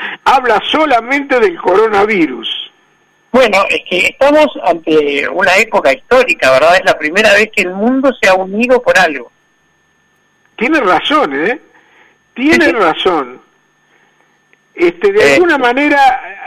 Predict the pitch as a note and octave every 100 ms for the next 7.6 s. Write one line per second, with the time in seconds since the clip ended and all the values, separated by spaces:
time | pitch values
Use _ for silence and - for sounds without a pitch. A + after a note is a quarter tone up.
0 | G3+ F3 G#3+ A3 D#4+ D4 A#3+ A3 C4 B3+
1 | A3+ - F#3 - G#3 G#3 B3 C#4+ B3 G#3
2 | F3+ E3 D#3 D3 D#3 F3+ C#4+ C4 F#3 E3+
3 | E3 F3 - - _ _ _ _ _ _
4 | _ - _ _ - D#3+ D#3+ D3+ - F3
5 | E3 D#3+ D3+ D3 - _ _ F#3 G3+ C#4
6 | C4+ G3+ F#3 - C4 A#3 E3 D#3+ - B3+
7 | A3+ F#3 D#3+ C#3+ C#3+